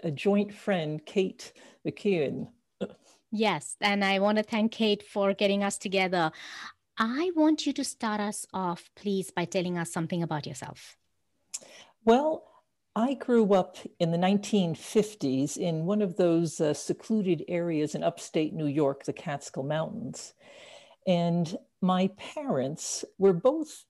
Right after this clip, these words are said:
Speaker 1: adversely affected by the Second World War. My mother, German, when she was in sixth grade, the war came,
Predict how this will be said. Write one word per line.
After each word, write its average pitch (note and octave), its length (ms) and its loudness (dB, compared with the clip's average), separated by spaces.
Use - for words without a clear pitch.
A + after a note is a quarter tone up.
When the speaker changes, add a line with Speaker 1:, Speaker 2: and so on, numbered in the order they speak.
Speaker 1:
adversely G#3 580 2
affected F3 540 -2
by D#3 160 2
the C#3+ 80 -4
Second F3 480 -4
World C#3 380 0
War. C3 400 -2
My D3 200 -2
mother, E3+ 420 2
German, D#3+ 560 -2
when D3+ 140 0
she F3 240 2
was D#3+ 260 2
in C#3 100 -4
sixth - 560 -6
grade, F3+ 600 2
the E3+ 100 0
war F3 360 2
came, E3 640 -2